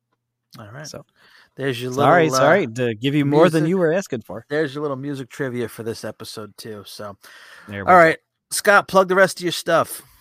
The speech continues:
Speaker 2: Uh, I'm at mckinley co dot com. That's my website. And in there, I've got links for the audiobooks that, um, currently are out and available from, um, Audible, Amazon,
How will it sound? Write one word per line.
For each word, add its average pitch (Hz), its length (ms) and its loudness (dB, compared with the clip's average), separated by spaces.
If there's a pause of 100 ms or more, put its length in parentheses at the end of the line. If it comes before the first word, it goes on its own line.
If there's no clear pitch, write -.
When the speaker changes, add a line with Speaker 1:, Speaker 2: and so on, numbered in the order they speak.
(1160)
Speaker 2:
Uh, 170 640 8
I'm 170 280 4
at 156 220 4
mckinley 196 680 -4
co 196 340 0
dot 156 380 -2
com. 139 580 -6
That's - 240 -18
my 113 140 -10
website. 123 640 -6 (420)
And 143 140 -10
in 139 140 -6
there, 139 160 -2
I've 135 120 -2
got 131 200 -6
links 135 440 -6
for 135 200 -8
the 127 240 -6
audiobooks 170 880 -2
that, 143 300 -6
um, 139 400 -6
currently 143 440 -8
are 131 120 -4
out 165 360 -4 (360)
and 147 80 -14
available 135 460 -6
from, 120 460 -6
um, 117 400 -8 (1400)
Audible, 160 600 0
Amazon, 151 720 -4